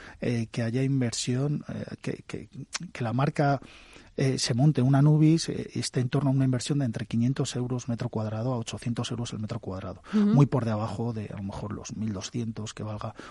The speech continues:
Speaker 1: pues, una marca de restauración de cocina. Entonces, logramos que haya espacios, pues, que vayan desde ciento cincuenta mil euros, a lo mejor hasta trescientos mil euros,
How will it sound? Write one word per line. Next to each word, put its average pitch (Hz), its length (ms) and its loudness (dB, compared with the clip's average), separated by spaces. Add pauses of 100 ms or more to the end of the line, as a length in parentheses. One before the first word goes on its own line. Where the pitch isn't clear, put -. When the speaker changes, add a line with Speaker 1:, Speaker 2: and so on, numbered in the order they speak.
Speaker 1:
pues, - 160 -10
una 107 160 -2
marca 104 320 -4
de 98 120 -8
restauración 98 680 -6
de 107 80 -4
cocina. 101 460 -8 (500)
Entonces, - 480 -2
logramos 123 540 0
que - 100 -2
haya 117 180 0
espacios, 107 520 -2
pues, - 280 -10
que 95 360 -8
vayan 117 320 0
desde 113 240 0
ciento 123 240 -2
cincuenta 120 360 -4
mil 117 180 -2
euros, 120 320 -4
a - 40 -12
lo 107 60 -4
mejor 107 260 -4
hasta 117 280 -6
trescientos 113 500 -6
mil 117 180 0
euros, 117 240 0